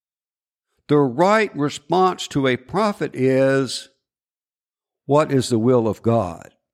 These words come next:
The Jews had it wrong. They wanted to make Jesus a king.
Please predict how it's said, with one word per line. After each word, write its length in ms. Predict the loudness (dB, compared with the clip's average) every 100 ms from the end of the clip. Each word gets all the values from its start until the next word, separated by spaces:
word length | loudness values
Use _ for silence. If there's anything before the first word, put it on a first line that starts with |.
| _ _ _ _ _ _ _ _ _ _ _
The 140 | -2
Jews 500 | -2 -2 0 0 0
had 180 | 0 0
it 160 | 0 -4
wrong. 680 | -4 -2 -2 -4 -6 -14 -20 _ _ _ _ _ _ _ _ _ _ _
They 340 | 0 2 2
wanted 420 | 2 2 2 2 0
to 80 | -2
make 340 | -2 -2 -6
Jesus 600 | -4 2 2 0 -4 -6
a 120 | -10
king. 580 | -8 0 0 0 -4 -12